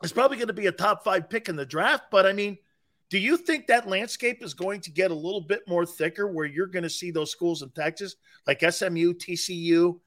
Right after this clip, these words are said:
and even some of those Houston programs start to really emerge?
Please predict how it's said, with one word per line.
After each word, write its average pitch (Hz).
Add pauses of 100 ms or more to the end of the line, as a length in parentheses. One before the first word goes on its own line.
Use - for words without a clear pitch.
(200)
and 147
even 202
some 185
of 170
those 170
Houston 185
programs 143
start 170
to 165
really 160
emerge? 143